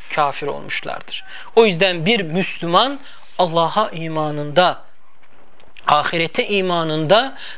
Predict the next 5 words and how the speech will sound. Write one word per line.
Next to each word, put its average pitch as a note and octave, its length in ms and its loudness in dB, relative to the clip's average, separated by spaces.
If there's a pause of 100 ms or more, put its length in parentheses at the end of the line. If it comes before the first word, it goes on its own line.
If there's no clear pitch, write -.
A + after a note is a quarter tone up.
ve G3 120 6
Resulü F3+ 360 2
Aleyhissalatu G3+ 840 2
Vesselam'a F3+ 580 0
imanında F#3 880 2